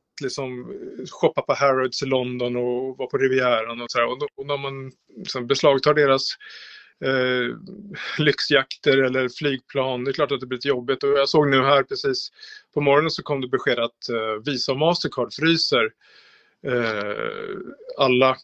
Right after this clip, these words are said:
kort som är utgivna av ryska banker. Och det är klart, då kan man inte använda sina, sina kort, eh, utomlands. Så att det blir,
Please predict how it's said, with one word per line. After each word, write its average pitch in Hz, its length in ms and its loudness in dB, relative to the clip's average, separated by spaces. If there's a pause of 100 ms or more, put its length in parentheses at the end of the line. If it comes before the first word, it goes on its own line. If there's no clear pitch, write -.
kort 131 240 2
som 139 160 2
är 127 40 4
utgivna 120 400 2
av 110 60 -2
ryska 117 300 0
banker. 123 540 2 (300)
Och 170 100 2
det 190 60 6
är - 20 6
klart, - 180 2
då 127 100 -8
kan 196 120 4
man 208 60 2
inte 185 120 -2
använda 139 240 -2
sina, 123 360 -2 (260)
sina 127 220 -8
kort, - 360 -8
eh, 127 60 2
utomlands. 120 520 -6
Så 139 60 2
att 131 60 -6
det 165 100 0
blir, 180 240 8